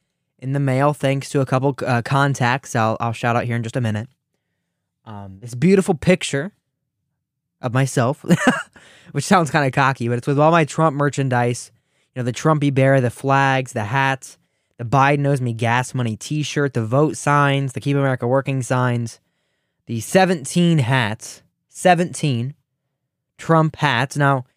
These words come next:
they didn't send me another hat for the collection, which is kinda disappointing, you know, but I'm, <laughs> I'm not gonna complain. Beggars can't be choosers.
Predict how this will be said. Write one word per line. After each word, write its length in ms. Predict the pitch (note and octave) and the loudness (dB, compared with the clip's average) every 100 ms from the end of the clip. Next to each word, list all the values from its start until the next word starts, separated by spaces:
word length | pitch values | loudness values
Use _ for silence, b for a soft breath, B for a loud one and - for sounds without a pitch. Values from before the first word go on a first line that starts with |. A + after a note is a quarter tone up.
| _ | _
they 80 | - | 0
didn't 220 | G#3 - | 2 2
send 280 | F3 F3+ F3+ | 2 4 4
me 100 | D#3 | 4
another 220 | C#3+ A#2+ G#2+ | 4 4 2
hat 240 | G#2 - | -2 -6
for 80 | - | -10
the 80 | A2+ | -8
collection, 380 | G#2 G2 - | -10 -10 -12
which 120 | A2 B2 | -8 -6
is 60 | |
kinda 220 | - F#3+ | -4 -4
disappointing, 420 | D3+ C3+ B2+ A2 G2 | -4 -6 -6 -6 -8
you 60 | |
know, 100 | G2 | -8
but 140 | G#2 C3 | -4 -2
I'm, 160 | D3 - _ | -2 -4 _
<laughs> 200 | - - | -20 -4
I'm 100 | F3 - | -2 2
not 240 | A#3 B3 - | 4 4 2
gonna 180 | G3+ | 2
complain. 420 | F3 D#3 D#3+ D3+ C3+ | 2 0 0 0 0
Beggars 340 | D3 D3 C3 | 0 0 -2
can't 200 | C#3 A#2+ | -4 -6
be 100 | B2 | -6
choosers. 480 | - D3+ A#2+ G#2 | -2 -2 -2 -6